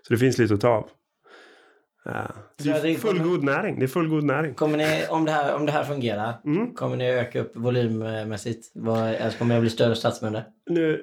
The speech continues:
Speaker 1: ja, det intressanta är hur liten, <laughs> tycker vi, är hur liten yta krävs. För då kan du åka till Hamburg, du kan åka till Rotterdam, du kan åka till vart som helst och säga att, ja, men på den här ytan kan du försörja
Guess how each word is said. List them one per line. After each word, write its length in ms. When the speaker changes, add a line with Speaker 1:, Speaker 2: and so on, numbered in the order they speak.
Speaker 1:
ja, 380
det 100
intressanta 520
är 80
hur 320
liten, 360
<laughs> 160
tycker 220
vi, 200
är 180
hur 200
liten 320
yta 300
krävs. 560
För 80
då 100
kan 140
du 60
åka 200
till 120
Hamburg, 340
du 80
kan 140
åka 120
till 100
Rotterdam, 420
du 80
kan 140
åka 180
till 240
vart 200
som 120
helst 240
och 80
säga 240
att, 180
ja, 120
men 160
på 120
den 120
här 80
ytan 340
kan 160
du 80
försörja 640